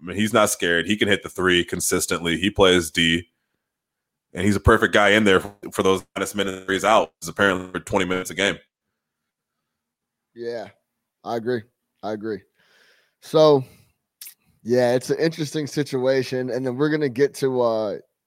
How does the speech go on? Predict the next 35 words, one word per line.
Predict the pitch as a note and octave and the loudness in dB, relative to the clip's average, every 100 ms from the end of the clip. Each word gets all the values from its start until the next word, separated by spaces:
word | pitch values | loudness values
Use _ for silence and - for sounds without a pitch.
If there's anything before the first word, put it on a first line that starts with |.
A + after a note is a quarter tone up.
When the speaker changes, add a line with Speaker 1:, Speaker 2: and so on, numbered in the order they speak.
| - | -8
Speaker 2:
Giannis | G#2+ A#2 B2 B2 G#2 | -4 -2 0 -2 -4
leaving | G#2+ B2 A#2 A2 | -2 -2 -2 -6
town | A#2+ A#2 A#2 A#2 | -6 -4 -6 -6
and | G#2+ | -8
what's | A2 A2 | -8 -8
gonna | A2+ G#2+ | -12 -10
happen | A2 A2 G#2+ G2+ | -8 -8 -10 -10
there. | G#2+ G#2+ G#2+ | -8 -6 -8
Is | G2 | -10
he | A#2 | -12
gonna | A2 A2 G2+ | -10 -10 -10
do | G2 G#2 | -12 -10
that? | G2+ G#2 G#2+ | -8 -8 -8
Is | G2 G2 | -10 -12
he? | G#2+ G#2+ G#2 G2 D#2+ _ _ G2 _ _ | -16 -14 -14 -16 -20 _ _ -20 _ _
We'll | A#2 B2+ | -8 -8
see | - | -10
what | A#2+ A2 | -10 -10
he. | G2 G#2+ | -12 -10
We'll, | C3 | -8
we'll, | D3+ E3 - _ _ _ _ _ _ _ _ _ _ - A#2+ | -2 -2 -4 _ _ _ _ _ _ _ _ _ _ -18 0
we'll, | C3+ D#3 C#3 | 6 8 8
we'll, | D#3 | 4
we'll | D3+ D#3+ | 4 2
close | F3 F3 E3 | 2 4 2
the | C#3+ C#3 | 2 -2
show | - C3+ | 2 4
with | B2+ - | 2 0
that | A2+ G#2+ | -2 -2
talk. | - G#2 F2 - | -4 -4 -6 -6
But, | A2+ B2+ | 0 2
um, | C3 B2+ A#2+ A2+ - _ _ | 2 2 0 -6 -14 _ _
salute | - B2+ A2 D3 A3 | -12 -8 -4 -4 -2
the | B2+ | -4
Heat. | A#2 B2 B2+ | -2 -2 -2